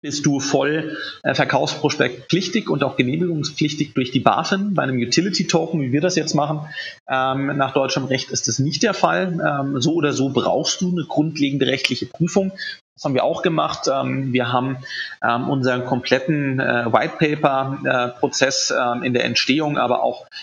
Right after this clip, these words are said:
in der finalen Prüfung durch Bird and Bird, ähm, große Anwaltskanzlei, ähm, auch international vertreten, ähm, prüfen lassen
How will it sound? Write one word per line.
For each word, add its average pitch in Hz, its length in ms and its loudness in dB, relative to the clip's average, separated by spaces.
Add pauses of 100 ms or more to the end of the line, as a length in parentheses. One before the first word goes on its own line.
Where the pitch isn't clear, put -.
in 131 60 0
der 131 100 2
finalen 120 440 0
Prüfung 151 640 2
durch 135 260 0
Bird 123 220 2
and 123 160 0
Bird, 127 360 2 (240)
ähm, 123 160 -6
große 131 280 0
Anwaltskanzlei, 123 840 0 (420)
ähm, 123 420 0
auch 127 120 2
international 127 560 0
vertreten, 120 680 2
ähm, 117 180 0
prüfen 196 340 2
lassen 156 420 0